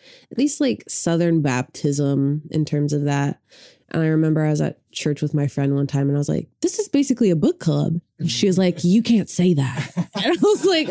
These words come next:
"Um, okay." But we're all here for one book.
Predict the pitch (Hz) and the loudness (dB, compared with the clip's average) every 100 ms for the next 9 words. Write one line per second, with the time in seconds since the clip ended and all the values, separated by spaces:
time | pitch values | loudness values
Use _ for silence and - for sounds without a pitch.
0 | - 190 262 262 269 247 233 202 - 76 | -2 -2 0 -2 -2 -2 -2 -2 -4 -4
1 | 220 220 - 120 185 240 262 - - - | -2 -4 -6 -4 -2 -2 -4 -8 -14 -10
2 | - 196 190 180 180 185 180 202 202 170 | -4 0 2 2 2 2 2 2 2 2
3 | 170 160 151 151 143 - | 0 2 2 2 0 -4